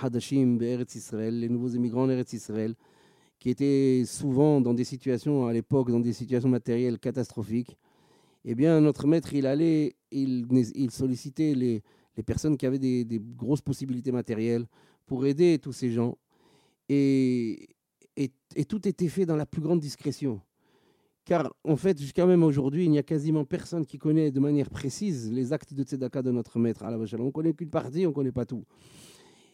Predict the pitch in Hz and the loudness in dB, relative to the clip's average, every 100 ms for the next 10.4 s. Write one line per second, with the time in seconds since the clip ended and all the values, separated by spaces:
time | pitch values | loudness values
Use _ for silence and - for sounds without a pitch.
0 | _ 147 156 208 226 - - 175 160 143 | _ 4 8 8 6 2 -4 -4 -2 -2
1 | - _ - 147 - 139 - 180 151 120 | -6 _ -12 -10 -4 -4 2 4 4 2
2 | - - 110 123 - 120 139 160 120 - | -2 -6 -4 -4 -6 -2 2 4 2 -2
3 | 101 - - 113 107 117 - 123 127 127 | -12 -14 -14 -8 0 0 2 0 0 0
4 | 180 143 113 107 - 180 107 - _ - | -2 -2 -4 -4 0 0 0 -6 _ -14
5 | 101 - 170 147 113 - _ _ _ _ | -14 0 2 2 -2 -8 _ _ _ _
6 | _ - 107 123 127 - 127 135 160 - | _ -10 2 4 4 2 2 4 2 -2
7 | 120 151 139 - 135 135 139 151 - - | -8 -4 -4 -4 -2 0 0 -4 -6 -2
8 | 208 - 165 - 135 120 113 107 117 165 | -2 -2 -6 -6 -6 -6 -4 -2 0 2
9 | 170 135 - 127 131 143 117 113 151 123 | 2 0 -4 -2 2 2 4 4 2 2
10 | 120 - 135 | -2 -2 -2